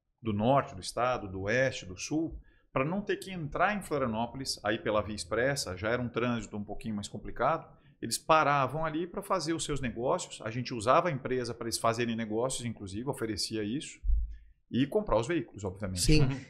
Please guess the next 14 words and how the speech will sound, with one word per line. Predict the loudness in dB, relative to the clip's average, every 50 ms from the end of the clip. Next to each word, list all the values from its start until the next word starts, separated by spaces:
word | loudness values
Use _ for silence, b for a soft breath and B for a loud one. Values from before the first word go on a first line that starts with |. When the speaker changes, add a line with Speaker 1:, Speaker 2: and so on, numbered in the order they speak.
| B
Speaker 2:
E | -2 4
qual | 10 12 12 12 12
que | 10
era | 6 6
a | 4
visão | 4 4 4 4 6 8 6 6 6 4 6
da | 8 10 10 10
Mercedes | 8 6 4 4 4 6 4 4 2 2 0 -2 -4 -2
para | 4 8 10 10 10 10 8
o | 8
Brasil | 6 6 6 6 4 4 2 0 0 0 0 -2 -6 -10 -8
nesse | -4 -4 -2 -2 -2 0 2
momento? | 2 2 2 2 0 -2 -2 -2 -2
Isso | 0 2 6 6 6 6